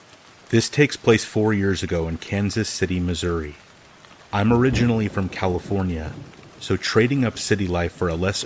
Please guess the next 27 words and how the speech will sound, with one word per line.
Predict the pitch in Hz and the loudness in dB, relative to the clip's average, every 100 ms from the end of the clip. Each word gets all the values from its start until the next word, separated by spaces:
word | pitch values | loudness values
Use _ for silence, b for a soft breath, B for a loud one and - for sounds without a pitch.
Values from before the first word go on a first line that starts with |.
| - | -2
urban | 101 95 82 | -2 -2 -2
life | 78 82 - - - - - - | -2 -4 -8 -18 -20 -20 -12 -4
was | 92 | -4
very | 87 95 107 | 0 0 0
challenging | 104 - 101 95 85 87 80 | 0 -2 0 0 -2 -4 -6
for | - | -6
me. | 82 80 76 - - - - - - - - - - - - - | -6 -6 -8 -14 -20 -20 -20 -20 -20 -20 -20 -20 -20 -20 -20 -4
Making | 101 110 160 139 | -2 0 0 0
friends | - 117 101 | 2 2 2
was | 90 - | -2 -4
hard, | - 90 80 73 - - - - | -2 -2 -2 -6 -12 -20 -20 -4
but | 90 | 0
I | 90 | 2
made | 92 110 | 2 2
the | 117 | 2
move | 107 98 98 | 2 2 0
to | - | -2
be | 92 92 | -4 -2
with | 90 | -2
my | 90 87 | -2 -2
dad, | 82 92 87 76 - - - - | 0 2 0 -2 -12 -20 -20 -6
who | 101 | -2
lived | 95 104 107 | 2 2 0
in | 110 | 0
an | 98 | -2
apartment | - - 95 95 90 | -2 -4 -4 -4 -8
complex | 90 80 - 80 - - | -8 -8 -6 -8 -6 -12